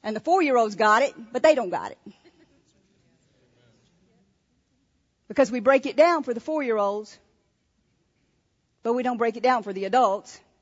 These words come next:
And they walk out of here going, "Mm-hmm, yeah, I got it." But they don't got it. So their light bill ain't paid. Hebrews eleven one in the, the Living Bible.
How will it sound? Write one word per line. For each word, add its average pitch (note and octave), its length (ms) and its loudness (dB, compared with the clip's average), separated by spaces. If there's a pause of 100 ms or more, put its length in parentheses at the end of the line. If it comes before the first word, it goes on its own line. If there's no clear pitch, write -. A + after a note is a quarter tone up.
(100)
And A3 140 -6
they B3 100 4
walk A#3+ 220 2
out G#3+ 140 0
of G#3+ 60 -8
here A3 140 -4
going, G3+ 300 -6
"Mm-hmm, A3+ 400 -2
yeah, B3 280 2
I A#3+ 120 0
got G3+ 240 -2
it." - 80 -12 (2500)
But G3+ 160 -8
they A3+ 100 0
don't A3 140 -4
got E3 200 -8
it. - 120 -20 (1300)
So A3 100 -8
their A3 100 -2
light C4+ 200 2
bill F#3+ 160 -4
ain't F3+ 140 -8
paid. - 300 -14 (4000)
Hebrews D4+ 420 -2
eleven D4 360 2
one C#4+ 240 -2
in A#3+ 80 -6
the, A3+ 200 -6 (140)
the B3+ 180 0
Living B3+ 260 4
Bible. F#3+ 380 -2